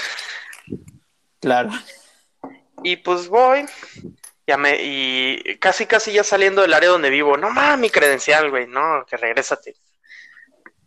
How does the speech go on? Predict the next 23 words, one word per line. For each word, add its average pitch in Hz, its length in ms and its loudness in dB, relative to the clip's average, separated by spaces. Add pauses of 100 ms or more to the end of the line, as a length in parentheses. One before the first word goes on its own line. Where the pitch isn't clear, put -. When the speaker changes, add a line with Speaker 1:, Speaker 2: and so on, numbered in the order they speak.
(1040)
Speaker 2:
Y 143 60 0
ya 123 200 4
llego, 180 600 4
otra 165 280 0
vez 170 200 0
en 147 80 -8
chinga 165 320 0
la 135 120 2
agarro, 175 440 4
güey, 185 160 2
porque, 127 500 -2
uy, 151 320 2
cómo 139 240 -2
eran 156 160 2
inmamables 131 720 0
con 123 160 -8
la 113 80 -2
credencial 117 480 -2
los 143 340 0 (140)
doctores 127 500 0
en 131 120 -2
primer 117 280 -2
semestre. 127 520 -2